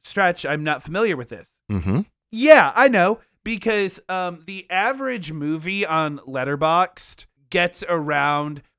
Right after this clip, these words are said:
Speaker 1: like, anywhere between, like, a hundred thousand and five hundred thousand reviews for a movie. Um, Stretch had twelve thousand. So
Speaker 2: Holy
Speaker 1: <laughs> we're
Speaker 2: smokes.
Speaker 1: <laughs> Now,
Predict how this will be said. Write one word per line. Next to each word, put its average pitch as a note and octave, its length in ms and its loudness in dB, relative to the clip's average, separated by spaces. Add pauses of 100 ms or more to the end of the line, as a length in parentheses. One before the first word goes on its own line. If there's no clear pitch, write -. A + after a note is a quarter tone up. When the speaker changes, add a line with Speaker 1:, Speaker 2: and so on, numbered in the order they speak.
Speaker 1:
like, F3+ 380 0
anywhere C#4+ 360 4
between, A#3 300 -8
like, G3+ 300 -4
a F3 140 2
hundred F3 500 -2
thousand F3 640 2
and D3 200 -8
five C3+ 440 -2
hundred D3 360 -6
thousand B2+ 840 -6 (220)
reviews C3+ 960 -4 (120)
for D#3 160 -2
a C3+ 80 -2
movie. C#3 580 -6 (220)
Um, D3+ 460 2 (280)
Stretch A#3+ 380 -2
had A3+ 340 2 (160)
twelve E3+ 400 2
thousand. A#2 500 -4 (240)
So D#3+ 720 4
Speaker 2:
Holy - 220 0
Speaker 1:
<laughs> - 20 6
we're A3+ 220 6
Speaker 2:
smokes. - 200 -8
Speaker 1:
<laughs> E3 840 -2 (240)
Now, F3+ 400 2